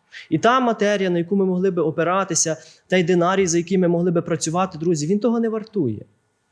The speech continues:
Вартує тільки те усвідомлення внаслідку оцієї ілюстрації, що каже: «Я добрий». Він вказує на проблему,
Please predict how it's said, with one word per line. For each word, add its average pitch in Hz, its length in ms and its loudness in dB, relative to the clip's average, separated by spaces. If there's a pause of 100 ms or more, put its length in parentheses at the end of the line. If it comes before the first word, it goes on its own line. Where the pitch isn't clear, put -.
(420)
Вартує 226 340 2
тільки 226 200 -4
те 247 160 2
усвідомлення 202 920 0 (580)
внаслідку 190 720 0
оцієї 160 500 0
ілюстрації, 180 680 0
що 156 180 -4
каже: 185 260 -2
«Я 165 220 -4
добрий». 151 840 -2 (1160)
Він 185 140 2
вказує 214 360 2
на 214 80 2
проблему, 208 520 0